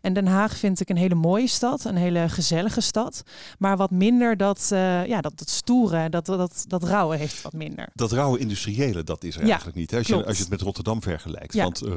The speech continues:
Speaker 2: rauwheid is hier voldoende. Eh,
Speaker 1: Ja.
Speaker 2: we nemen dit op aan het einde van de zomer. We hebben, we, we zien, we hebben enorme rellen gezien in Den Haag, aan, aan, ook in Scheveningen, aan de kust.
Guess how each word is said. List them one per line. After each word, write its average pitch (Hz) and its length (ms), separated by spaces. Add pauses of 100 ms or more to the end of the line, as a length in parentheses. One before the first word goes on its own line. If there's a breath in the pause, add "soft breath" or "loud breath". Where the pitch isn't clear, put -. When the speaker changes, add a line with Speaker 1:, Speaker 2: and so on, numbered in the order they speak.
Speaker 2:
rauwheid 92 760
is - 180
hier 104 220
voldoende. 98 640 (500 loud breath)
Eh, 87 160
Speaker 1:
Ja. 80 100
Speaker 2:
we 80 120
nemen 90 220
dit 87 120
op 95 120
aan 101 60
het 92 100
einde 98 220
van 95 100
de 92 80
zomer. 107 420
We 92 60
hebben, 85 400
we, 92 180
we 95 120
zien, 92 220
we 95 100
hebben 107 200
enorme 135 560
rellen 117 320
gezien 120 260
in 127 140
Den 110 120
Haag, 110 360
aan, 95 220
aan, 95 340
ook 95 260
in 95 80
Scheveningen, 120 580
aan 92 80
de 90 140
kust. 131 200